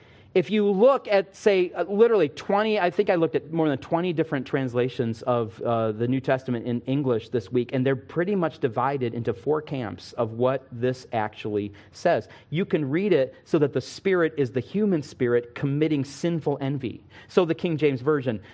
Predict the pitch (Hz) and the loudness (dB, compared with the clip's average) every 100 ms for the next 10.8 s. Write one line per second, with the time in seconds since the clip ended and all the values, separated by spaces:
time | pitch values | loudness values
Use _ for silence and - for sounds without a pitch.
0 | - 147 - - 175 180 170 - 151 120 | -2 -2 -2 0 2 2 0 0 0 0
1 | 131 156 160 151 - 160 156 131 175 - | 2 4 4 0 -2 -2 0 -2 -4 -10
2 | - 143 135 160 - - 135 120 - - | -6 0 2 2 -4 0 0 0 -6 -10
3 | - 151 185 233 165 113 107 190 190 190 | -4 0 2 2 0 2 2 2 2 2
4 | - - 214 202 - 165 147 - 175 170 | 0 2 2 2 0 0 0 0 0 2
5 | 160 151 135 147 135 - 147 135 127 131 | 0 0 0 0 -2 2 2 2 -2 -4
6 | 120 233 233 139 - - 175 170 190 226 | -2 0 2 0 -6 0 4 6 6 6
7 | 226 190 - 240 269 254 190 - 151 131 | 4 2 8 8 8 4 2 2 2 2
8 | 120 92 - - _ - _ _ - - | -4 -8 -14 -20 _ -20 _ _ -20 -20
9 | - - 196 180 - 269 214 165 170 165 | -10 0 4 4 4 6 6 6 2 2
10 | 127 156 143 139 156 - 143 | 4 4 4 0 -2 2 0